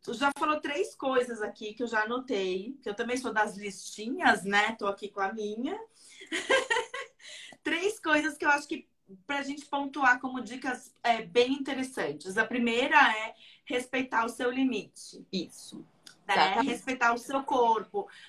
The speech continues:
Speaker 1: Fazer esse, esse exercício de autoconhecimento. Claro que, assim, uma terapia é sempre bem-vinda, é. Mas não adianta a gente querer, "Ah, faça terapia agora no final do ano." Não dá pra botar mais uma coisa na agenda, né?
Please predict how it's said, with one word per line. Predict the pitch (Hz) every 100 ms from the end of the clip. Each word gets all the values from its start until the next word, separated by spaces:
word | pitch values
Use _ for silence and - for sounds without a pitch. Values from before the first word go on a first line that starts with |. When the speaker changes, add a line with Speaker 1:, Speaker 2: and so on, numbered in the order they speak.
| -
Speaker 1:
Fazer | - 247 254 269
esse, | 302 359 - -
esse | 247 -
exercício | 254 269 247 - 262 262 277 208
de | - 240
autoconhecimento. | 226 226 - 240 226 - 233 240 269
Claro | 285 285 294
que, | 277
assim, | - 202
uma | 196 220
terapia | 240 233 - 262 240
é |
sempre | - 226 220
bem-vinda, | 190 196 196 247 247
é. | 269 214 190
Mas | 226
não | 302
adianta | 339 427
a | 415
gente | 339
querer, | 320 269
"Ah, | 240 277 285
faça | 262 269 -
terapia | 294 285 269
agora | 247 262 262
no |
final | 269 254 254
do | 254
ano." | 180 180 _ - -
Não | 262
dá | 294
pra | 349
botar | 339 339
mais | 277 285 277
uma | 294
coisa | 294 262
na | 262 285
agenda, | 339 240 202 196
né? | 202 208